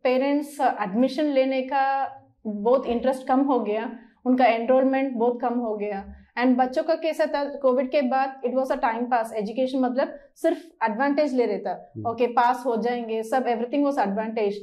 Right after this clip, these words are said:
Speaker 1: and उतना सीरियस नहीं था। Like, कैसा है, एक्सीडेंट होने के बाद फ्रैक्चर के हो गया,
Speaker 2: हम्म।
Speaker 1: ऐसा कोविड का पीरियड है।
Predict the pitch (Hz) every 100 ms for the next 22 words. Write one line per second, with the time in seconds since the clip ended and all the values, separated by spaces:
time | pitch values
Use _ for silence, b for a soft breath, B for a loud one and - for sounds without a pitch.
0 | B B - 240 254 262 247 277 294 339
1 | 339 269 277 294 269 240 226 185 - -
2 | - 254 269 294 311 277 277 277 - 247
3 | 254 269 285 285 269 254 254 262 254 254
4 | 226 247 262 262 254 240 220 220 220 -
5 | 120 220 240 302 302 269 262 254 262 277
6 | 269 240 220 220 190